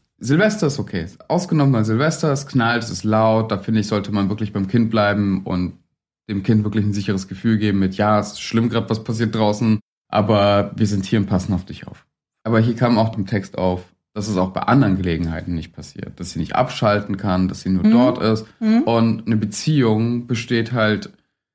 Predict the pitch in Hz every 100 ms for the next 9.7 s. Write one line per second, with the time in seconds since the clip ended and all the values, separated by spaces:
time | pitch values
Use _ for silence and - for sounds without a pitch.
0 | _ _ _ _ - - 135 120 113 95
1 | 113 95 147 113 101 113 113 117 117 120
2 | 120 104 104 104 - _ _ 113 113 113
3 | 113 101 90 90 143 98 95 - 95 95
4 | 98 92 87 90 87 - - _ _ 110
5 | 110 - 143 131 71 - - - - -
6 | - - 165 151 156 101 90 92 - -
7 | 85 80 92 - 92 85 - - 76 -
8 | - 95 92 - 98 87 90 - - 117
9 | 107 92 - - 92 87 78